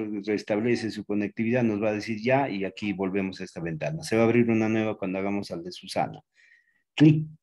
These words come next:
a la dirección que nos ha enviado Susana González, entonces. Susana, clic ahí. Ya, se abrió la ventana. El de Oscar ha quedado en la otra, ¿ve? Ha quedado pendiente ahí. Empezamos en el de Susana, entonces.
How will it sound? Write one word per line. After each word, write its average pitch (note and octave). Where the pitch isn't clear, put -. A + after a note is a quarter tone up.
a G2+
la F#2+
dirección G2+
que A2+
nos G#2
ha A2
enviado G#2+
Susana G2
González, F2
entonces. -
Susana, -
clic -
ahí. D2+
Ya, C#2
se F2+
abrió G2+
la G2+
ventana. F2+
El F2+
de A2+
Oscar C3
ha A2
quedado G#2
en F#2
la F2
otra, D2
¿ve? C#3
Ha F2+
quedado F#2+
pendiente E2+
ahí. C2+
Empezamos G#2
en G2
el F#2
de F#2
Susana, F#2+
entonces. -